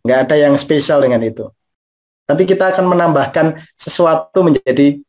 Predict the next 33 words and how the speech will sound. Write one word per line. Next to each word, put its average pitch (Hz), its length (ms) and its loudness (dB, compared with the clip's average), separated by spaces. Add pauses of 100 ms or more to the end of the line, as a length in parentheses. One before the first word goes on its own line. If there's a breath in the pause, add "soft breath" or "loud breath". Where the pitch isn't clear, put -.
(200)
spesial 131 560 -4
ya. 123 400 0
Oke. 107 480 -6 (1040)
Nah, 117 80 -2
sekarang 214 640 -2 (320)
saya 220 240 -2
kembali 180 240 2
ke - 80 0
scene 185 240 -2
satu. 160 480 0 (1040)
Ingat 190 380 0
tadi 175 260 0
di 175 80 2
dalamnya 139 800 2
ada 151 400 -4
animasi 151 480 0
muter-muter 139 640 2
ya, 135 80 0
movie 143 320 -2
clip 151 160 -4
ini. 139 400 0
Kalau 143 240 0
di 143 80 0
double 131 320 0
klik 190 240 -2
di 139 80 -6
dalamnya 135 400 0
ada 143 100 0
animasi 135 460 -2
mu-, 143 160 0 (100)
muter-muter 127 540 -2
kayak 113 160 -4
gini. 104 200 -12